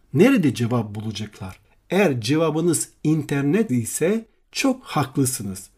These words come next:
Ama internet ön bildirilerle ilgili web sitelerle dolu. Tipik bir internet arama motoruna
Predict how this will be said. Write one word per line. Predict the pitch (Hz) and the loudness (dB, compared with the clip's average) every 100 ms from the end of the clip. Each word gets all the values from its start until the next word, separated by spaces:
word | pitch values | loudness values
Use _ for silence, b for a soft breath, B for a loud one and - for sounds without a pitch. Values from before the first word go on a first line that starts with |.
| _ | _
Ama | 165 156 127 101 _ | 0 2 0 -4 _
internet | 151 160 131 135 127 127 165 202 - _ - | 0 0 0 0 0 2 0 -2 -10 _ 0
ön | 208 247 175 | 4 4 2
bildirilerle | 139 127 120 127 127 131 123 123 | 0 -2 -2 0 0 0 0 -2
ilgili | 139 123 120 151 | -2 -2 2 4
web | 151 117 220 | 4 4 2
sitelerle | - - 202 - 190 240 160 117 | 2 -2 0 0 0 2 0 -2
dolu. | 107 101 92 - _ _ - | -4 -6 -8 -14 _ _ -6
Tipik | 185 269 240 143 | 0 2 2 2
bir | 156 - | 0 0
internet | 160 135 156 208 220 | -2 0 0 0 0
arama | 147 143 190 | -2 2 4
motoruna | 180 131 131 113 131 196 | 4 2 0 0 2 0